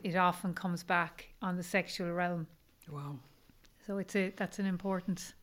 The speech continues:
Speaker 2: It just go-, it goes to show how complicated it is, how layered it is, and how dependent it is on the individual going
Speaker 1: Mm,
Speaker 2: through it.
Speaker 1: mm. Yeah.
Speaker 2: I hope those listening have found this empowering.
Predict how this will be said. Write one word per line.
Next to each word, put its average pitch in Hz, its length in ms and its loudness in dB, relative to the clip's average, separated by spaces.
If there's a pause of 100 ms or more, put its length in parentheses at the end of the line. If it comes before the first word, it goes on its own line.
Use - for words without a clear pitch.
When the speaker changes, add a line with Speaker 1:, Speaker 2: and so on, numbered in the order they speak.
(140)
Speaker 2:
It - 80 -2
just - 240 4
go-, - 140 -2
it 156 320 0
goes 180 280 4
to 175 80 0
show 160 260 4
how 143 200 4
complicated 143 840 0
it 127 120 0
is, 151 480 2
how 143 240 0
layered 139 380 4
it 131 80 -4
is, 139 200 2
and 143 80 4
how 147 120 4
dependent 156 560 2
it 139 100 2
is 139 260 4
on 139 240 2
the 139 160 2
individual 143 520 4
going 175 320 6
Speaker 1:
Mm, 170 40 2
Speaker 2:
through 151 260 6
it. 139 100 4 (100)
Speaker 1:
mm. 165 340 -2 (640)
Yeah. 202 240 -4 (440)
Speaker 2:
I 165 60 6
hope 180 460 4
those 160 260 6
listening 147 380 4
have 139 160 2
found 139 240 6
this 127 120 0
empowering. 135 520 2